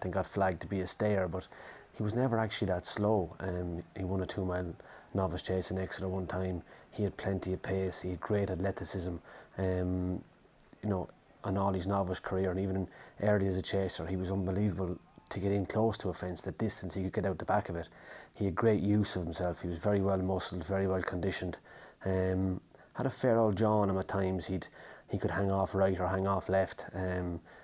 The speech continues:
you know, when I won the Challow on him, he hung right. When Christian Williams won on Wincanton the first time, he hung left. Um, you know, he, there was a, always a quirk in him. He didn't take you to the tape and jump off. He was lazy about lining up. But when you got him going, he had an unbelievable engine.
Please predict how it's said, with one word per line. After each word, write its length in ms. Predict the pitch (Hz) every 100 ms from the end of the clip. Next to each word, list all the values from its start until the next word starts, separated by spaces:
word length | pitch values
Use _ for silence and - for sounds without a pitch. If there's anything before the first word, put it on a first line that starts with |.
| -
you 60 | 98
know, 60 |
when 120 | 95 95
I 20 |
won 140 | 95
the 80 | 92
Challow 380 | - 101 98 95
on 140 | 98
him, 80 | 95
he 80 | 95
hung 220 | 98 95
right. 320 | 92 95 95 -
When 100 | 90
Christian 420 | 87 101 - 98
Williams 280 | 98 98 90
won 160 | 98 95
on 120 | 95
Wincanton 580 | 98 95 95 98 95 95
the 60 | 90
first 240 | 98 -
time, 220 | 101 92 - - -
he 100 | 104
hung 280 | 101 98
left. 440 | 95 98 92 - - - - -
Um, 600 | 98 95 92 92 95 95 -
you 80 | 117
know, 120 | 104
he, 120 | 95 -
there 100 | 101
was 120 | 101
a, 80 | 95
always 380 | 110 110 117 107
a 40 |
quirk 380 | - 101 90 -
in 80 | 90
him. 120 | 82 - - -
He 120 | 101
didn't 220 | 101 101
take 280 | - 107 95
you 60 | 90
to 80 | 82
the 100 | 95
tape 400 | - 98 92 -
and 160 | 85 - - -
jump 280 | 104 95 95
off. 280 | 98 95
He 80 | -
was 140 | 92 90
lazy 420 | 101 101 98 95
about 220 | 92 92
lining 340 | 98 95 92 98
up. 180 | 92 - - - - -
But 80 | 101
when 120 | 98
you 60 |
got 220 | 95 110 101
him 100 | 95
going, 320 | 98 95 82 -
he 80 | -
had 100 | 95
an 60 | 90
unbelievable 460 | 90 87 98 82
engine. 240 | 87 90